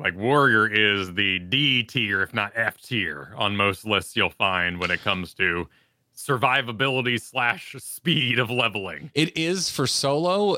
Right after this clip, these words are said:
Speaker 2: Um, I've been looking at H C guides and a new website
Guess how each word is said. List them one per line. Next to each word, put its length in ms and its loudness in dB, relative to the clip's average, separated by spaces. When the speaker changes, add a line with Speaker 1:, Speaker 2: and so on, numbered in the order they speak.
Speaker 2:
Um, 320 4
I've 640 -2
been 160 2
looking 320 2
at 180 6
H 220 2
C 260 2
guides 800 2
and 340 4
a 180 4
new 160 4
website 440 2